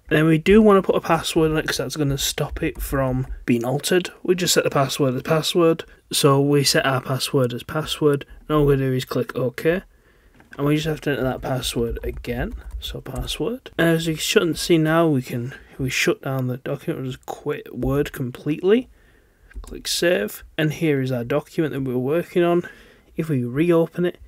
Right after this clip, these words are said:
you can see here that we can't actually delete anything. We can't, we can't click on anything. We can't move anything around. And if we go over here to our review, back to protect, we want to disable this function. Let's say we're someone that doesn't want to, like,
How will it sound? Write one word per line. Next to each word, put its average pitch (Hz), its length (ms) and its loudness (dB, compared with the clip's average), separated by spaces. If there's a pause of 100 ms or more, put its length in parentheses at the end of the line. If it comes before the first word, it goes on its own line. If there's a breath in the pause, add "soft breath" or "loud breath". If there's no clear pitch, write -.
you 175 100 -2
can 190 140 2
see 233 240 0
here 190 320 6
that 180 140 0
we 135 100 -4
can't 156 320 -6
actually 151 420 -2
delete 123 340 -2
anything. 127 380 -4
We 120 120 -4
can't, 120 380 -6 (880 loud breath)
we - 60 -18
can't 135 300 -6
click 180 280 0
on 180 120 4
anything. 175 460 4
We 139 100 0
can't 131 340 -8
move 120 260 -2
anything 127 400 -8
around. 170 720 -2 (580 soft breath)
And 170 120 8
if 170 120 4
we 170 120 4
go 196 240 4
over 165 260 2
here 170 380 0
to - 180 -6
our 123 160 -2
review, 139 480 2
back 135 240 -4
to - 140 -10
protect, 139 440 -6
we 147 60 2
want 123 220 0
to 120 80 -6
disable 180 580 2
this 120 220 -6
function. 123 580 -4 (180)
Let's 139 160 -6
say 139 200 4
we're 123 180 0
someone 135 320 0
that 120 140 -4
doesn't 135 360 0
want 131 320 -2
to, - 120 -6
like, 131 200 -4